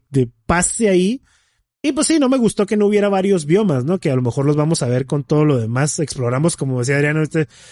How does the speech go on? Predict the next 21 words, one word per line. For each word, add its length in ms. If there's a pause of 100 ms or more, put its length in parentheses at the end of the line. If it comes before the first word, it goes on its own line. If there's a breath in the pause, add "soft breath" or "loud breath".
(180 loud breath)
o 60
sea, 120
es 60
un 100
mundo 180
abierto, 380
pero 160
son 160
partecitas 720
chiquitas 580
que 120
ya 120
después 320
se 100
unen 280
todas, 400
pero 200
pues 200
mientras, 400
o 100
sea, 280